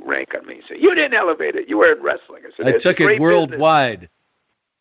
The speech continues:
Speaker 1: You never knew. You never knew what kind of great bu-, that's the thing I didn't know, Sean, is, is what a great, not only the people that we got to work with,
Speaker 2: Yeah.
Speaker 1: but the business side of it, to hear Vince lead a meeting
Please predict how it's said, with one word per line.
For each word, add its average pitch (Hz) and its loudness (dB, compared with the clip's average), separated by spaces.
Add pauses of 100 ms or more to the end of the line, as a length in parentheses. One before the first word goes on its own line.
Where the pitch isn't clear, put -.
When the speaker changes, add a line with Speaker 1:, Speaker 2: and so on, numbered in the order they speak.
Speaker 1:
You 160 -6
never 202 0
knew. 151 -4
You 151 -12
never 170 -4
knew 147 -4
what 139 -2
kind 143 -4
of 135 -12
great 139 -2
bu-, 123 -6
that's 233 2
the 220 -2
thing 185 -6
I 170 0
didn't 143 -6
know, 131 -8
Sean, 139 -4 (420)
is, 151 0 (260)
is 143 -4
what 165 4
a 147 0
great, 156 -2
not 226 2
only 202 0
the 170 -8
people 190 -2
that 170 2
we 160 -2
got 156 -2
to 151 -6
work 151 0
with, 151 0 (480)
Speaker 2:
Yeah. 113 -10
Speaker 1:
but 160 0
the 156 2
business 185 0 (100)
side 190 2
of 185 -2
it, 196 -4
to 143 -6
hear 170 0
Vince 170 -8
lead 170 0
a 151 2
meeting 165 -6